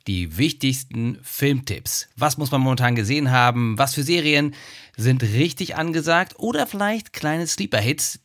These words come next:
die ihr ansonsten niemals gesehen hättet, aber die euch richtig begeistern werden.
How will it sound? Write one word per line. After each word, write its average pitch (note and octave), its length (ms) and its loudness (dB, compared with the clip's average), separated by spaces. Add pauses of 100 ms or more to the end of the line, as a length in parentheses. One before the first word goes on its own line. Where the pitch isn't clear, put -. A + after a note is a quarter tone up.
(140)
die C#3 120 0
ihr F3 500 -2
ansonsten A#2 580 -2
niemals F#3+ 320 0
gesehen C#3 280 0
hättet, C3 340 0 (100)
aber G#2+ 420 0 (200)
die G2+ 260 -2
euch G2 240 -6
richtig A2+ 420 -2
begeistern G2+ 500 -2
werden. A1+ 260 -16